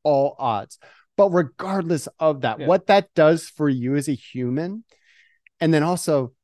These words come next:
Speaker 1: the feelings you get right before publishing. And I think this is probably true for any artist. You get super, super vulnerable
Speaker 2: Mm-hmm.
Speaker 1: right before that publish date, 'cause you're like,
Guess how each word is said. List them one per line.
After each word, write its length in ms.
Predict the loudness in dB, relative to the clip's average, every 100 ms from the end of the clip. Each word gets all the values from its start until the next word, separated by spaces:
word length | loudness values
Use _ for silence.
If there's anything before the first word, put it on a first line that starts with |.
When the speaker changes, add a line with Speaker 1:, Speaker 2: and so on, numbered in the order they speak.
| _ _ _ _ _ _ _
Speaker 1:
the 100 | -6
feelings 680 | -6 -4 2 2 2 0 -2
you 120 | -6
get 280 | -2 -4 -4
right 340 | -8 -8 -6 -8
before 380 | -10 -8 -8
publishing. 600 | -8 -12 -10 -10 -12 -10
And 140 | -6 -2
I 80 | 0
think 220 | -2 -4
this 160 | -6
is 100 | -6
probably 520 | -2 0 0 0 -2 -2
true 320 | -2 -2 -2
for 160 | -6 -10
any 320 | -6 -6 -6
artist. 400 | -6 -4 -4 -8
You 120 | -6
get 180 | -2 -2
super, 840 | -4 -20 -20 -4 0 0 4 4 4
super 500 | 2 0 0 0 -2
vulnerable 720 | -2 -4 -4 -2 -4 0 -2 -2
Speaker 2:
Mm-hmm. 540 | _ _ _ _ -2
Speaker 1:
right 220 | 0 0
before 280 | -2 -6 -6
that 200 | -4 -6
publish 340 | -4 -4 -4 -8
date, 220 | -10 -10
'cause 120 | -14
you're 120 | -14
like, 120 | -14